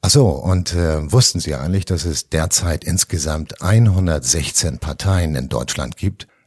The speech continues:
An der Bundestagswahl zweitausendsiebzehn haben zweiundvierzig Parteien teilgenommen. Diesmal sind es dreiundfünfzig.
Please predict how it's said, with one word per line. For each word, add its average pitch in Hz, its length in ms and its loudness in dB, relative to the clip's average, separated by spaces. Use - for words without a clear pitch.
An 92 120 4
der 95 80 6
Bundestagswahl 90 760 4
zweitausendsiebzehn 82 1300 0
haben 90 420 0
zweiundvierzig 76 840 0
Parteien 69 520 -6
teilgenommen. 62 680 -6
Diesmal 87 580 0
sind 92 220 0
es 95 100 0
dreiundfünfzig. - 1040 2